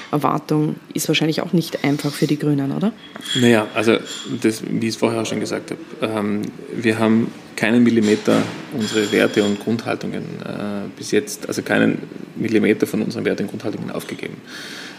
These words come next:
Speaker 2: Ähm, und es wird, äh, also es verändert sich die Rolle der Grünen. Und es verändert sich die Rolle des Parlamentsclubs, es verändert sich die Rolle der gesamten Partei, ähm, wo es darum geht, unterm Strich, ähm,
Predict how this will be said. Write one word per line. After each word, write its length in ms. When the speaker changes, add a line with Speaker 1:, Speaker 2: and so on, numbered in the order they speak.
Speaker 2:
Ähm, 400
und 260
es 400
wird, 560
äh, 60
also 580
es 180
verändert 260
sich 100
die 120
Rolle 260
der 80
Grünen. 540
Und 80
es 100
verändert 260
sich 100
die 120
Rolle 180
des 140
Parlamentsclubs, 680
es 100
verändert 240
sich 120
die 80
Rolle 180
der 80
gesamten 420
Partei, 460
ähm, 480
wo 200
es 140
darum 200
geht, 260
unterm 360
Strich, 600
ähm, 720